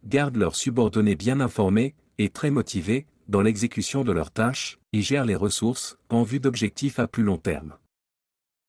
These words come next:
Ils assurent la santé, la crédibilité, et la viabilité à long terme, de la profession des armes. Partie trois. Ethos et leaders.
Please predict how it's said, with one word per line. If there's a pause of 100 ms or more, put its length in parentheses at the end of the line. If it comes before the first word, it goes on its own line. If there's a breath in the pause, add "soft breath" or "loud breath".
(120)
Ils
assurent
la
santé, (300)
la
crédibilité, (280)
et
la
viabilité
à
long
terme, (240)
de
la
profession
des
armes. (1300)
Partie
trois. (500)
Ethos (120)
et
leaders.